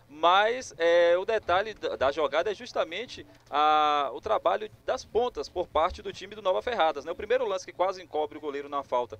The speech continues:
foi justamente pela lateral e esse segundo lance também, a bola alçada pra área.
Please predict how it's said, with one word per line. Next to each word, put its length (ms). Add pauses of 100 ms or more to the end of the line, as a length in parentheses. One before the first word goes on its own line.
(160)
foi 180
justamente 480 (240)
pela 220
lateral 500
e 20
esse 140
segundo 300
lance 200
também, 240
a 60
bola 200
alçada 300
pra 160
área. 300